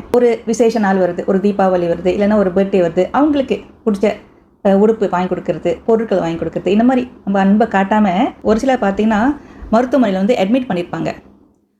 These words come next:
அவங்கள போயிட்டு பார்த்துட்டு வர்றதுக்கு டைம் இல்லை சொல்லிட்டு இறந்துட்டோன்னு அந்த இறப்புக்கு போவாங்க ஒரு சிலர். உங்களுக்கு ரொம்ப அன்பானவர்களாக இருந்தால் அவங்க ஹாஸ்பிட்டலில் இருக்கும் பொழுதே வந்து போய் பார்த்துட்டு வர்றது தான் சாலை சிறந்தது. இறந்துட்டோன்னே பார்த்து துக்கத்தை தான் வெளிப்படுத்த முடியும்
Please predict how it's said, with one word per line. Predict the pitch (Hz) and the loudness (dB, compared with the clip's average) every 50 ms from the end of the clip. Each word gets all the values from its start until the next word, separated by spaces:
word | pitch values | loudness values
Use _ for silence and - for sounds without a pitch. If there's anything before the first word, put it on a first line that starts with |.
| _ _ _ _ 190 | _ _ _ _ -2
அவங்கள | 202 220 220 220 | 0 2 2 0
போயிட்டு | 220 269 277 277 262 233 226 285 311 294 - - _ _ - | 0 0 0 0 2 2 2 2 0 -2 -8 -16 _ _ -2
பார்த்துட்டு | 220 254 277 285 240 240 | -2 -2 0 0 0 0
வர்றதுக்கு | 214 202 196 233 226 285 247 | 0 0 -2 -2 -4 -4 -4
டைம் | - 202 220 233 233 | -2 0 2 2 4
இல்லை | 220 202 202 196 | 4 4 2 0
சொல்லிட்டு | 196 196 165 160 151 - 175 233 330 359 - - - _ _ _ _ | 0 -4 -6 -6 -4 -2 0 0 -2 -4 -8 -18 -20 _ _ _ _
இறந்துட்டோன்னு | 190 208 233 269 330 370 349 349 - 285 277 | 2 2 4 4 2 0 0 -2 0 0 0
அந்த | 302 277 - 196 196 | 0 0 0 2 2
இறப்புக்கு | 196 214 254 247 254 214 214 | 2 0 0 -2 -2 -4 -2
போவாங்க | 202 190 185 180 180 | 0 0 0 0 0
ஒரு | 175 175 170 | -2 -2 -2
சிலர். | 170 - 175 - - - - - - _ _ _ | -4 -6 -6 -6 -6 -8 -12 -20 -20 _ _ _
உங்களுக்கு | - 214 202 - | -4 -4 -2 -2
ரொம்ப | 196 226 240 220 214 202 | -2 0 0 0 2 2
அன்பானவர்களாக | 208 220 214 233 226 226 226 220 208 196 196 196 196 196 | 2 2 2 2 2 2 2 2 0 2 2 2 2 2
இருந்தால் | 196 180 170 165 165 165 180 233 247 - - - _ _ | 2 0 0 0 -2 0 -2 -2 -4 -6 -12 -20 _ _
அவங்க | - 170 180 180 170 | -4 -4 -2 0 0
ஹாஸ்பிட்டலில் | 170 185 202 - 262 254 247 220 | 0 0 0 -2 -2 0 2 0
இருக்கும் | 196 196 196 247 226 | 0 0 0 0 0
பொழுதே | 220 226 226 226 | 2 2 2 0
வந்து | 208 190 185 240 269 | 0 0 0 0 -2
போய் | 254 - 214 202 - | 0 -2 -2 -2 -2
பார்த்துட்டு | 190 190 196 - 208 202 | -2 -4 -2 -2 -2 -2
வர்றது | 196 196 180 | -2 -2 -4
தான் | - 240 262 262 - - - | -4 -4 -4 -4 -8 -14 -18
சாலை | - - 190 196 208 220 | -6 -2 0 0 0 0
சிறந்தது. | 202 - 180 175 180 175 170 165 - - - - - _ _ _ | -2 -2 -2 -2 -2 -2 -4 -4 -6 -8 -14 -20 -20 _ _ _
இறந்துட்டோன்னே | - 196 214 240 269 277 262 262 247 240 254 247 | 0 0 2 2 0 0 0 0 0 0 0 0
பார்த்து | - 214 202 208 208 - 240 247 247 - - - - - | -2 -2 -4 -4 -4 -2 -2 -2 -2 -4 -10 -20 -20 -20
துக்கத்தை | - - - - 247 240 | -20 -10 -6 -4 -2 0
தான் | 247 247 | 0 0
வெளிப்படுத்த | 208 202 220 220 202 180 - - | 0 0 0 0 -2 -4 -2 -4
முடியும் | 190 180 175 165 165 - | -4 -4 -4 -4 -6 -8